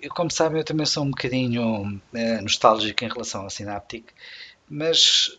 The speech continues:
ultimamente no, no, no Kubuntu já con-, já consegui ultrapassar isso com o gestor de pacotes. Ahm, depois, o que é que isto traz para aqui mais? Que eventualmente, <clears throat> perdão,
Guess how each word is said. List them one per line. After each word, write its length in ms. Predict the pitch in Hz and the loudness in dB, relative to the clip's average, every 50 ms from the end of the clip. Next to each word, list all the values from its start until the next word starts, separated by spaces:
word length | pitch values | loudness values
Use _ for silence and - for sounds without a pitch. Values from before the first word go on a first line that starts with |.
| _ | _
ultimamente 640 | - 151 - 160 147 143 143 135 123 117 117 - 139 | -12 -10 -8 -6 -4 -2 -2 -2 -2 -4 -4 -6 -6
no, 400 | 131 131 127 127 123 123 120 120 | -6 -4 -4 -6 -6 -8 -8 -8
no, 680 | 117 117 117 113 117 - 127 131 139 135 127 127 127 127 123 | -6 -6 -6 -6 -8 -10 -14 -14 -12 -12 -12 -12 -12 -12 -10
no 160 | 131 139 135 | -10 -10 -10
Kubuntu 420 | - - 110 107 117 117 113 117 | -12 -14 -8 -6 -4 -4 -2 -2
já 160 | - 135 131 | 0 0 -2
con-, 360 | 127 - - 127 127 120 127 - - | -2 -2 -4 -6 -6 -6 -8 -6 -4
já 500 | 117 - 135 123 123 123 120 117 120 - - | -2 -2 0 0 0 -2 -4 -6 -8 -10 -8
consegui 300 | - 120 113 - - 123 | -6 -6 -6 -6 -6 -6
ultrapassar 540 | 117 113 - - - 123 113 - 110 104 | -6 -6 -6 0 2 2 4 4 4 2
isso 260 | 107 110 117 - - - - - - - - - - - _ _ | 2 0 -2 -2 -4 -6 -8 -12 -12 -12 -12 -12 -14 -18 _ _
com 140 | - - 123 | -8 -6 -2
o 40 | 123 | 0
gestor 300 | 120 - - - 123 120 | 2 2 2 4 2 2
de 60 | - | 2
pacotes. 500 | - 127 - 117 98 95 - - - - - - - - - - - - _ _ _ _ _ _ _ | 0 2 4 4 4 4 4 2 2 2 -2 -10 -18 -18 -18 -20 -20 -20 _ _ _ _ _ _ _
Ahm, 560 | 113 120 120 120 120 117 117 113 113 110 110 104 - _ _ _ _ _ _ - - - - - | -2 0 2 2 2 2 2 0 -2 -2 -4 -6 -8 _ _ _ _ _ _ -2 -2 -2 -6 -10
depois, 760 | 147 160 175 170 - _ _ _ - 143 135 131 127 117 - | -6 -4 -4 -4 -6 _ _ _ -2 0 2 2 2 2 2
o 20 | - | 2
que 80 | - | 2
é 40 | 147 | -2
que 100 | - - | 0 0
isto 100 | - - | 0 0
traz 160 | - 143 127 | 0 -2 0
para 120 | - 139 123 | 2 0 0
aqui 140 | - 135 | 0 -2
mais? 480 | 120 104 104 104 104 104 101 98 - - | -4 -4 -4 -4 -6 -8 -6 -6 -6 -6
Que 400 | - - - 135 131 127 127 - - | -6 -6 -4 -2 -2 -2 -2 -4 -8
eventualmente, 920 | 120 120 135 127 117 - 120 113 117 120 123 127 127 123 - - - 127 123 120 120 120 - - _ - 160 180 | -6 -4 -2 -2 0 2 2 2 2 2 0 -2 -2 -4 -6 -8 -10 -8 -6 -6 -6 -6 -8 -8 _ -2 0 0
<clears throat> 420 | - - 160 196 196 160 131 - - | 2 6 8 8 8 8 6 4 2
perdão, 320 | 127 117 107 95 92 92 | 2 2 2 0 -2 -4